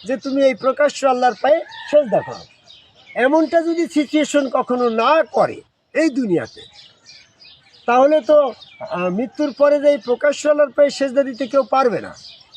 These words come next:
এখন আমি বলতে চাচ্ছি যে, আহ, আল্লাহ পাক দুনিয়াতে কখন কিভাবে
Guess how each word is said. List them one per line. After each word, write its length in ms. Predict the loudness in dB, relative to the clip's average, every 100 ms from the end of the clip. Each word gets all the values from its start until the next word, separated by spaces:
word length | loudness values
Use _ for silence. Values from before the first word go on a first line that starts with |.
| -20 _ _ _
এখন 380 | -2 -2 0 2
আমি 200 | 2 0
বলতে 340 | 0 0 0
চাচ্ছি 480 | 0 0 -2 -4 -4 -6 _ _ -8
যে, 280 | 0 0 0 -12 _ -6
আহ, 360 | 0 2 0 2
আল্লাহ 220 | 2 2
পাক 240 | 2 0
দুনিয়াতে 800 | 0 -6 -4 0 0 2 2 2 -2 _ _ _
কখন 420 | 0 0 0 -2
কিভাবে 680 | -2 -4 0 2 2 0 -8